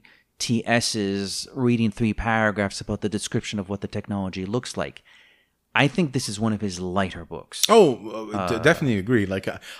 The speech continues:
Speaker 2: I'm, I'm, I'm sort of half, half, halfway,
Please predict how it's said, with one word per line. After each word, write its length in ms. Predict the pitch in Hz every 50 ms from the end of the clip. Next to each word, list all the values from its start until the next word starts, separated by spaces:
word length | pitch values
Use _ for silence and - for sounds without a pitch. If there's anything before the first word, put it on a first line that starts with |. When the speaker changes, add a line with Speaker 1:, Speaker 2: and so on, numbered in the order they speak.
| -
Speaker 2:
I'm, 200 | - 113 113 123 127 -
I'm, 200 | 127 131 139 147 -
I'm 120 | 143 143
sort 240 | - - - 226 226
of 160 | 180 - - - - - - - -
half, 480 | - - - 156 151 - - - - - - - - - - -
half, 380 | - 156 170 170 - - 156 - - - -
halfway, 800 | 147 160 151 - - 131 117 123 117 117 110 104 95 - -